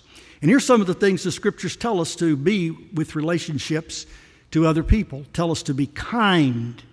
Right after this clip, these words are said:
tender-hearted, forgiving one another,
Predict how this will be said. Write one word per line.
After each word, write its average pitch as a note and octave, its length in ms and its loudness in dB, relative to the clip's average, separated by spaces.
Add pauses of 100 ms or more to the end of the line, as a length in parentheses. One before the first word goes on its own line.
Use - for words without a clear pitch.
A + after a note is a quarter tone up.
(1300)
tender-hearted, E3+ 1300 0 (1500)
forgiving E3 800 4
one D3 140 4
another, C3+ 500 0